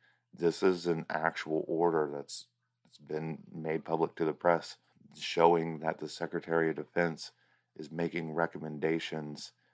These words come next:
and orders to the National Guard that prevent them from adequately responding to the Capitol. Just, just kinda putting that out there. Um, it just seems like, uh, like a bit of hypocrisy here on the side of Republicans, which isn't new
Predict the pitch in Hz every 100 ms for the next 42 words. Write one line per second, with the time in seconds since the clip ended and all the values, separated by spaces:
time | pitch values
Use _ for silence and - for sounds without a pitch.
0 | _ 78 - - 85 87 80 76 - 80
1 | 80 82 78 78 73 80 80 78 76 -
2 | _ _ - - - 82 78 82 - 78
3 | 78 - - 76 - 85 80 76 - 78
4 | 73 73 - 80 80 78 71 - - 82
5 | 82 - 69 - _ 78 78 73 - _
6 | _ - - 78 85 85 87 87 85 80
7 | 73 71 _ _ _ _ _ _ _ _
8 | 78 76 76 71 69 _ _ _ _ _
9 | _ _ _ _ - 82 - 85 80 80
10 | 80 78 78 76 73 - _ _ _ _
11 | _ _ - 76 82 80 78 82 87 85
12 | - 80 - 76 73 71 69 _ _ _
13 | 80 73 - 78 73 76 - 78 76 73
14 | 71 78 87 85 95 92 87 85